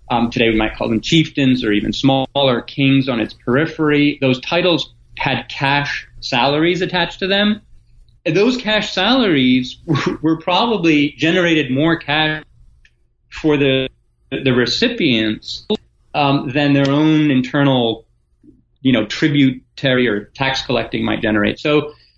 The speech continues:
they were very coveted. And so, so Byzantium managed to successfully position itself as the kind of arbiter of what,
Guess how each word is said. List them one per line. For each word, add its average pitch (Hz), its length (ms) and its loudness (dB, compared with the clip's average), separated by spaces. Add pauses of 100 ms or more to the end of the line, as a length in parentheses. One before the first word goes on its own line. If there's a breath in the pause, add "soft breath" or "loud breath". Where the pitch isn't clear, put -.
(120 loud breath)
they 143 100 0
were 143 140 2
very 170 300 0
coveted. 139 600 -2
And 139 120 2
so, 190 120 0
so 190 120 -2
Byzantium 202 540 0
managed 165 360 0
to 147 60 -12
successfully 135 1040 -2 (600)
position 190 460 2
itself 131 640 0
as 135 200 0
the 131 140 -2
kind 147 260 0
of 120 180 0 (400)
arbiter 143 880 0
of 123 380 2
what, 135 640 0